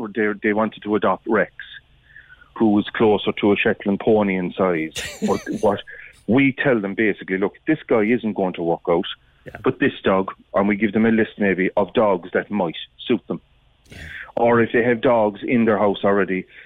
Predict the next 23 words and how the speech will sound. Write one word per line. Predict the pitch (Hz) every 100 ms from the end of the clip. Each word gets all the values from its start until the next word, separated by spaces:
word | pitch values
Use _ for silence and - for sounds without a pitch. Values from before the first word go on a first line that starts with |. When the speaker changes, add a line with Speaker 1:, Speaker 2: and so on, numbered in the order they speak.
| -
Speaker 1:
it's, | 113 120
we | 131
try | - 151 131
to | 127
marry | 135 135 117 107
the | 110
whole | 117 101
lot | 98 90
together. | - 95 76 76 _ _
Speaker 2:
Yeah. | - 80 73 - - - -
Speaker 1:
So | 120
it's | 113
pre-, | - - 120
uh, | 113
predominantly, | - 123 123 117 - 120 -
it, |
it | - 113 120
makes, | 117 110 -
it's, | 120 - -
it's, | 117 - - - _ _ -
one | - - - - 90 123 123
of |
the | 123